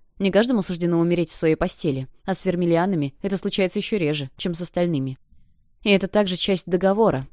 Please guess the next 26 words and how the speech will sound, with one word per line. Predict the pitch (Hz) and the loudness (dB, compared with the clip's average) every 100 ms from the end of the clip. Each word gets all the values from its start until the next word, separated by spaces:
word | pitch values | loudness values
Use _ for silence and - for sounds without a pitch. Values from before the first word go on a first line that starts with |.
| - | 0
дающего | 180 170 165 180 | 2 2 0 -2
нам | 170 165 | -2 0
эти | 160 165 | -2 -2
земли | 156 156 175 196 | -2 0 0 -2
в | 196 | -4
бессрочную | 180 - 151 - 160 | -6 -2 -4 -4 -2
аренду. | 151 147 127 131 127 - _ _ _ _ | -2 -2 -4 -8 -10 -14 _ _ _ _
«Ну | 247 | 0
хорошо, | 320 320 403 | 4 4 6
раз | - - | 4 4
вы | |
настаиваете, | 233 - 302 196 156 - 156 156 | 0 2 2 4 2 0 -2 2
давайте | 190 240 277 | 4 4 4
вернёмся | 220 226 - | 2 0 -2
к | 233 | -2
моей | 220 226 | 0 2
матери, | 151 - 147 147 - | 0 -2 -6 -8 -4
которая | 175 180 170 | 0 4 6
была | 170 | 6
блудницей, | 160 165 156 185 - 220 233 | 6 4 2 -2 -2 -4 -6
самой | - 190 170 | -2 2 2
набожной | 170 190 220 214 | 2 2 0 0
блудницей | 180 156 156 - 214 | 0 0 0 0 -2
в | |
нашей | 151 143 165 | -2 -2 -2
деревне». | 143 131 135 135 | -4 -6 -6 -10